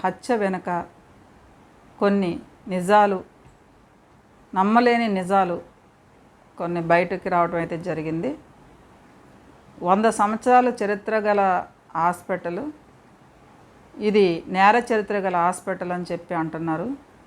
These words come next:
ఈ హాస్పిటల్కి దగ్గరలో రెడ్ లైట్ ఏరియా ఉందని చెప్పి, అక్కడ అందులో ఉండే లేడీస్ ఈ హాస్పిటల్కి వ-, రావటం జరుగుతుందని చెప్పి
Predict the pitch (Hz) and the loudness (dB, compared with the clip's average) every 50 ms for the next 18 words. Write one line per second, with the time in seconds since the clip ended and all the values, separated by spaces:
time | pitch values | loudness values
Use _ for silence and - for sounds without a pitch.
0 | - - - - - - - - - - - - - - - 208 214 214 196 190 | -20 -20 -20 -20 -20 -20 -20 -20 -20 -20 -20 -20 -20 -8 -2 2 4 6 6 6
1 | 190 196 - - 247 247 240 220 226 190 180 185 180 175 196 202 196 185 180 196 | 4 2 2 0 0 0 2 0 -2 0 0 -2 -2 0 -2 -2 -2 -2 -2 -2
2 | 208 196 170 165 165 185 - - _ _ - - - - - - - - - - | -2 -2 -4 -4 -8 -10 -16 -20 _ _ -20 -20 -20 -20 -20 -20 -20 -20 -20 -20
3 | - - - - - - - - - - - 196 196 196 190 190 226 240 226 226 | -20 -20 -20 -20 -20 -20 -20 -20 -20 -16 0 4 4 4 4 4 4 2 4 4
4 | 220 202 196 190 185 185 175 - - - - _ _ _ _ _ - - _ _ | 2 2 2 2 2 0 0 -2 -4 -10 -18 _ _ _ _ _ -20 -20 _ _
5 | _ - 185 180 185 185 190 190 180 180 175 170 - - 180 175 220 202 - - | _ -8 -6 -4 -2 -2 -2 -2 -2 -4 -6 -6 -8 -8 -8 -8 -8 -10 -14 -20
6 | - _ _ - _ - - - - 180 - - 180 180 180 180 185 202 208 208 | -20 _ _ -20 _ -20 -14 -8 -8 -8 -4 0 2 2 2 2 2 2 4 4
7 | 196 190 185 185 - - _ _ _ _ _ _ _ - 190 190 190 190 185 180 | 4 4 2 0 -4 -12 _ _ _ _ _ _ _ -10 -6 -2 -2 0 0 0
8 | 180 180 190 202 220 214 214 208 202 185 170 170 175 170 - - 190 185 190 190 | 0 0 2 2 0 0 0 -2 0 2 2 2 2 0 -4 -6 -8 -6 -4 -6
9 | 185 175 175 185 175 170 170 - - - - 165 175 180 - - - 175 175 180 | -6 -6 -6 -6 -6 -6 -6 -8 -12 -16 -12 -10 -8 -8 -6 0 2 4 6 6
10 | 185 180 180 180 175 170 - - - 170 165 175 170 170 165 170 175 170 170 170 | 4 2 0 -4 -6 -6 -10 -12 -12 -8 -4 -4 -2 -2 -4 -4 -6 -6 -6 -6
11 | 170 180 170 165 - - 170 170 - | -6 -6 -8 -10 -10 -14 -14 -14 -14